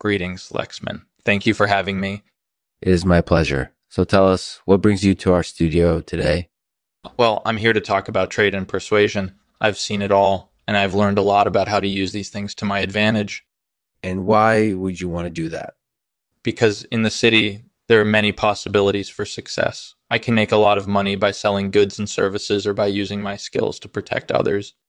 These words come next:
Speaker 1: But it all starts with understanding how these things work, and that's where trade comes in.
Speaker 2: Indeed. And what is persuasion precisely?
Speaker 1: Persuasion is the art of convincing others to do something.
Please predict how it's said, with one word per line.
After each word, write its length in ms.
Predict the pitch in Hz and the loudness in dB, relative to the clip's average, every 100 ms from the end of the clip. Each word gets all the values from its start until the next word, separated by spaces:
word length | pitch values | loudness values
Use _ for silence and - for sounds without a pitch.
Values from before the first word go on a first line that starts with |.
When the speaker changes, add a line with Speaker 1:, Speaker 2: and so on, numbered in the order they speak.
| _ _ _ _ - | _ _ _ _ 0
Speaker 1:
But 120 | 113 | 2
it 60 | |
all 160 | 113 113 | 4 2
starts 400 | - 113 104 - | 2 2 2 -2
with 160 | 107 104 | -4 -2
understanding 580 | 104 95 104 101 98 | -4 -6 -6 -4 -6
how 160 | 98 101 | -4 -2
these 220 | 98 92 | -2 -6
things 260 | 95 95 92 | -8 -10 -2
work, 340 | 104 98 - | 0 0 -2
and 120 | - | -4
that's 200 | 101 98 | -2 -2
where 120 | 107 98 | -4 -4
trade 320 | - 101 95 | -4 -4 -4
comes 260 | 90 90 | -10 -6
in. 260 | 101 104 101 _ _ _ _ _ - | -4 -4 -6 _ _ _ _ _ -10
Speaker 2:
Indeed. 440 | 87 87 85 85 _ - | -6 -2 -2 -4 _ -6
And 320 | 92 95 90 - | -2 0 -2 -6
what 200 | 104 107 | 2 4
is 140 | 120 110 | 4 0
persuasion 800 | - 101 - 117 123 110 117 101 | -4 -4 2 4 4 4 0 -2
precisely? 960 | - 92 - 98 101 - 110 110 104 _ _ _ _ _ - | -6 -10 -2 0 0 -2 -2 -2 -6 _ _ _ _ _ -6
Speaker 1:
Persuasion 640 | 113 - 110 104 101 101 | -4 0 2 4 2 0
is 140 | 98 85 | -2 -2
the 160 | 90 | 2
art 180 | 95 101 | 4 4
of 160 | 90 - | 0 -4
convincing 560 | 104 90 95 - 104 | -4 -2 -2 -2 0
others 380 | 95 90 90 - | 0 2 -2 -4
to 120 | - | -8
do 180 | 101 95 | 0 0
something. 500 | - - 113 58 - | 0 -6 -8 -8 -10